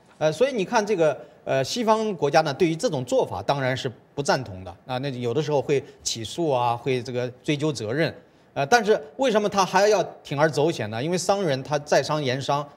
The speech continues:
他要追逐这个利润，他在中国要想追-，追逐这个巨额利润，只有跟中共的高官合作。所以这种情况呢，就是说，说改革开放几十年如何对外开放如何如何，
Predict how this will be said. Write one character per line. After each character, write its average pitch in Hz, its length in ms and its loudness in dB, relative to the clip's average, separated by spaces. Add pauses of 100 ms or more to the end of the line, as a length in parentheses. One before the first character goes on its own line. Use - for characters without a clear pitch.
他 170 80 0
要 160 80 4
追 170 180 2
逐 147 240 -4
这 147 80 -6
个 139 100 2
利 160 120 0
润， 131 180 -2 (280)
他 175 80 0
在 196 100 10
中 220 240 0
国 165 140 4
要 165 80 2
想 135 180 -4
追-， 170 200 0 (300)
追 175 100 2
逐 156 140 0
这 156 140 -2
个 143 80 2
巨 160 180 0
额 143 120 2
利 160 120 2
润， 143 200 -2
只 147 120 0
有 180 80 6
跟 151 200 -4
中 151 180 -2
共 143 140 -2
的 120 40 -4
高 131 160 2
官 131 220 -2
合 95 160 -12
作。 95 160 -12 (340)
所 - 140 4
以 175 40 4
这 190 140 -2
种 175 100 2
情 131 180 -6
况 165 140 2
呢， 139 60 0
就 139 140 -4
是 143 140 0
说， 147 260 2 (280)
说 240 300 2 (100)
改 110 180 2
革 135 100 -2
开 151 220 2
放 139 180 0
几 120 140 -10
十 135 160 -6
年 131 180 -4
如 131 120 -2
何 127 160 -2
对 143 140 -2
外 131 120 0
开 135 180 -2
放 131 120 -4
如 117 120 -4
何 113 80 -4
如 113 100 -6
何， 101 240 -10